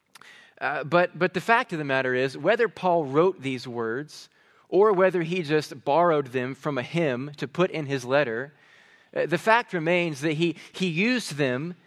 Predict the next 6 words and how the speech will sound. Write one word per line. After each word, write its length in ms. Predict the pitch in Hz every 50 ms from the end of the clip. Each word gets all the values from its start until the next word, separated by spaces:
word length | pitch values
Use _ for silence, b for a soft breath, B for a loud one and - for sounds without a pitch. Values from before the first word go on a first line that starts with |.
| b b
because 320 | - 180 - 196 180 143 139
they 140 | 165 175
conveyed 500 | 170 - 170 156 135 165 180 175 175 160
exactly 920 | 160 - 147 120 127 117 - 180 190 196 - - - 143 131 131 151 180 175 - _ _ _ _ _ _ _ _
what 160 | 139 165 160
he, 480 | 160 - 147 131 123 123 139 156 -